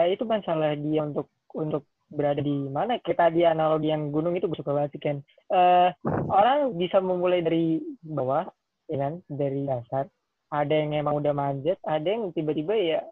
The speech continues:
udah, udah berada di pucuk gunung, itu kan beda-beda. Tadi, tadi lu nyinggung tentang ini, Ger, mentalitas.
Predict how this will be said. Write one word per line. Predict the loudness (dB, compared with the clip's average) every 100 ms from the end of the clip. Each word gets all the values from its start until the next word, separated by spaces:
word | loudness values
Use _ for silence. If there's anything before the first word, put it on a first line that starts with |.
| -14 -6
udah, | -2 0 0 -4 _ _ _ -8
udah | -4 -2 -2
berada | 0 0 0
di |
pucuk | -2 -4 -6 -2
gunung, | -2 0
itu | -2 -2
kan |
beda-beda. | -2 -2 0 -2
Tadi, | -2 -4 -4 -10 _ _ _ _ _
tadi | 0 2 4
lu | 4
nyinggung | 4 2 2 0
tentang | 0 -2 0 0
ini, | 0 -2 -4
Ger, | -10 _ -8
mentalitas. | -6 -2 0 0 0 -6